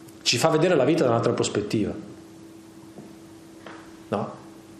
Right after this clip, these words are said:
Partendo dal ribaltamento più clamoroso, la morte non è la fine, è l'inizio. Di che cosa? Della pienezza. È una cosa incredibile questa. Va bene?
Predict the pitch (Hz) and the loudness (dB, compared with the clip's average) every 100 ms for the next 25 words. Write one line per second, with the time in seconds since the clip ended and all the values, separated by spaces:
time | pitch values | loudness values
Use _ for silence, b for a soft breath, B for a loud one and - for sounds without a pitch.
0 | - 139 135 160 185 143 131 127 131 131 | 0 2 4 4 4 4 4 4 4 2
1 | 165 160 123 113 110 123 117 104 101 120 | 2 2 2 2 4 4 2 2 0 2
2 | 123 165 180 151 123 123 160 156 117 104 | 4 4 4 2 4 4 4 2 0 0
3 | 95 95 123 127 131 139 - 90 - - | -2 0 0 2 2 2 0 -2 -8 -16
4 | - B B B B B B 139 147 147 | -20 B B B B B B 0 2 4
5 | 131 110 113 131 135 147 127 98 - 107 | 4 4 4 4 4 2 2 2 0 0
6 | - - - - - - - - - - | -4 -12 -18 -20 -20 -20 -20 -8 -6 -6
7 | - - - - - - - - - - | -14 -18 -20 -20 -20 -20 -20 -20 -20 0
8 | 131 170 156 123 170 180 185 127 135 151 | 4 4 2 2 2 4 2 2 0 -2
9 | - - - - - - - - - - | -4 -8 -12 -18 -20 -20 -20 -20 -20 -20
10 | - - - - - - 110 104 101 | -20 -20 -20 -20 -20 0 2 2 0